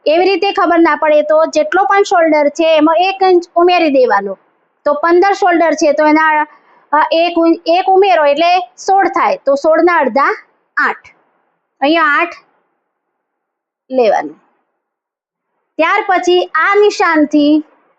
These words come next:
અહીંયા જે ગ-, આપણે ગળાની પહોળાઈ રાખવાની છે, તો આપણે અહીંયા ગળું કેટલું રાખવું તે જોવાનું છે. તો આપણે આ છત્રીસ છે, ફૂલ બસ્ટ એની અડત્રીસ છે, તો એ પ્રમાણે આપણે જોઈએ તો આપણે અહીંયા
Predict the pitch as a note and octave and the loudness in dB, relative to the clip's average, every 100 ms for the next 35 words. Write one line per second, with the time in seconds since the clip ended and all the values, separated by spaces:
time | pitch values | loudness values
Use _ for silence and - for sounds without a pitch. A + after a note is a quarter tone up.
0 | _ _ _ - E4 F#4 D#4 G#3 F#3+ G3+ | _ _ _ -4 0 2 2 0 -4 -4
1 | D#4 E4+ D#4 C#4+ D#4 C#4+ C4+ C#4+ D#4 E4 | -2 0 0 0 0 0 0 0 0 2
2 | G#4 A#4 _ _ _ _ _ _ _ _ | 2 0 _ _ _ _ _ _ _ _
3 | F4 F4+ G4 G4 D#4 C#4+ C4+ A3+ A#3+ B3+ | -2 0 0 0 -2 -2 -2 -2 -2 0
4 | D#4+ D#4+ D4+ E4+ F4 F4+ D#4 E4+ F#4 G4+ | 2 0 0 0 2 0 0 -2 -2 -2
5 | G#4 A4+ F4+ D4 D4 D4 C#4+ - F#4+ G4 | -2 0 0 -2 -2 -2 -2 -8 -4 -2
6 | D#4+ C#4+ A#3 A3+ G#3+ A3 G3+ - _ _ | 0 2 0 0 0 0 -2 -6 _ _
7 | E4 E4 E4+ F4 F4+ E4+ F4 E4+ F4 E4 | -2 -2 -2 0 0 0 -2 -2 -6 -2
8 | G4+ A4 B4+ - C4 G3 - _ _ _ | -2 -2 -2 -2 0 0 -6 _ _ _
9 | _ _ _ - F4+ F#4 F#4 F#4 F#4 F4 | _ _ _ -4 0 2 0 0 0 2
10 | F#4 F4+ F4 G4 G4 F#4+ F4 D#4 C#4 D4+ | 2 2 0 -2 0 -2 0 0 0 2
11 | F4 G#4 G4 F4 E4+ F4 E4+ D4+ D#4+ E4 | 0 -2 0 0 2 2 0 0 0 0
12 | C#4 F4+ F#4 D4+ C#4 C#4+ D4+ C#4+ D4+ D#4 | 2 0 2 2 0 0 0 0 0 0
13 | D4+ D4 D4 | 0 2 2